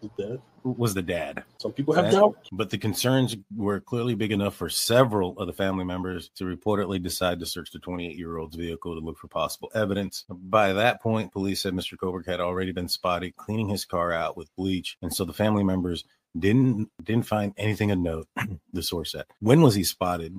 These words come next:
Speaker 2: cleaning out his car with bleach? Like, that, that's, that's, that's a little bit of a question mark for me, because was he spotted, you know, cleaning his car with bleach in Pullman
Speaker 1: Mm-hmm.
Speaker 2: in, or in Pennsylvania?
Speaker 1: Yeah, because if,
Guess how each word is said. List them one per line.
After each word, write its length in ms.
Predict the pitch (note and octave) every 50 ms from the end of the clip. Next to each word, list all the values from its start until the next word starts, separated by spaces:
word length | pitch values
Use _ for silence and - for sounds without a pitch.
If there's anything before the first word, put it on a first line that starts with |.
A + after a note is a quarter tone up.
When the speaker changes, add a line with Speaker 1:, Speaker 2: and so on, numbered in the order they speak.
| -
Speaker 2:
cleaning 340 | - - G#2 F#2+ F#2 F#2 F2+
out 180 | F2+ F2 E2+ -
his 140 | F#2 - -
car 240 | - - E2+ E2
with 180 | D#2+ D#2+ D#2 _
bleach? 240 | - E2 C#2+ C#2+ - -
Like, 260 | G2+ G#2 G#2 G2+ F#2+ G2+
that, 320 | G2+ A2+ C3+ C3 - G#2
that's, 380 | G#2+ C3+ D#3+ D#3 - - - - -
that's, 240 | A#2+ C3 B2+ - - _ _ _ _
that's 340 | - A2+ A#2 B2 A2+ - -
a 40 | C3+
little 200 | C3+ C#3 C3 A#2+
bit 160 | A2+ A#2+ A2
of 100 | A2 G2
a 60 | F2+
question 420 | - - A#2 A#2 A2 - - F#2 E2+
mark 280 | D#2 D2+ D2+ - -
for 160 | - F2 D#2 D2+
me, 140 | D2+ D2+ - _ _ -
because 680 | F#2+ G2+ F#2 - G#2+ G2 F#2 F2 F2 E2+ D#2+ - - -
was 100 | G2+ F#2+
he 80 | G2 G#2
spotted, 480 | - - - A#2 A#2 A#2 B2 B2 A2+ - A#2 A#2+ B2+ -
you 100 | A#2+ G#2
know, 80 | F#2+ F#2
cleaning 300 | - - A2+ A2 A2 G#2
his 220 | F#2+ G2 F2+ -
car 420 | - - G#2 G2+ G2+ G#2 G#2 G2+ G2
with 220 | F#2 F2 E2 F2
bleach 520 | F2 F#2+ G2 G2+ G2+ G2 F#2+ - - - F#2+
in 460 | G2 G2+ G2 G2 F#2+ F#2 F#2 F2+ E2+ -
Pullman 560 | - G#2 G#2 A#2+ C#3 D#3 E3+ F#3+ F#3 F3 D3 - _ -
Speaker 1:
Mm-hmm. 380 | B2 A2 A2+ A2 G#2 - _ -
Speaker 2:
in, 880 | F#2+ F#2 G2 G2 G2 G2 F#2+ F#2+ F#2 F2+ F2+ F2+ F2 F2 E2+ E2 D#2+ - _ _ _
or 260 | - G2+ G#2 G2+ G2
in 360 | F#2+ F#2 F2+ F2+ F2 F2 E2+ D#2
Pennsylvania? 720 | - - - - F2 E2+ F#2 F2 D#2+ D2 C#2 C2+ - - _ -
Speaker 1:
Yeah, 140 | D3 D3 C#3
because 300 | B2+ B2+ A#2+ C#3 B2 B2+
if, 180 | C#3 B2+ -